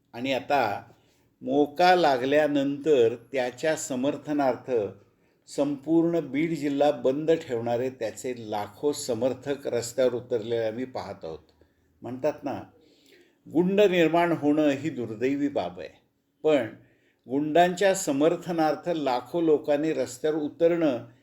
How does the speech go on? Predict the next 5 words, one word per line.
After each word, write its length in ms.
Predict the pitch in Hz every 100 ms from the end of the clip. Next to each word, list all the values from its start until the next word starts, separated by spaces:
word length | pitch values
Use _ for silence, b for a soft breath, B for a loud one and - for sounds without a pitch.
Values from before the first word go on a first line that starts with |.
| b b _
ही 200 | _ 190 175 -
जास्त 380 | 117 143 165 -
गंभीर 440 | 156 131 120 120 113
बाब 260 | 104 92
वाटते. 480 | 92 82 _ -